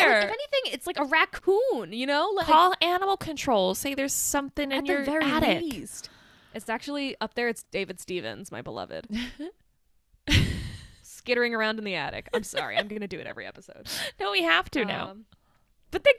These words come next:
Speaker 2: about it. <laughs> It's
Speaker 1: I'm
Speaker 2: totally
Speaker 1: thinking
Speaker 2: his
Speaker 1: about
Speaker 2: M O.
Speaker 1: it. <laughs> I'm thinking
Speaker 2: Skittering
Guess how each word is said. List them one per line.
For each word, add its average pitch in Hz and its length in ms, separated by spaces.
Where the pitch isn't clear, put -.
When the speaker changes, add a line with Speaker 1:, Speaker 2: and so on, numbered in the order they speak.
Speaker 2:
about 311 240
it. - 240
<laughs> - 100
It's - 60
Speaker 1:
I'm 220 140
Speaker 2:
totally 320 140
Speaker 1:
thinking 311 180
Speaker 2:
his 233 80
Speaker 1:
about 226 400
Speaker 2:
M 226 100
O. 170 120
Speaker 1:
it. - 140
<laughs> - 100
I'm 320 100
thinking 294 280
Speaker 2:
Skittering 262 120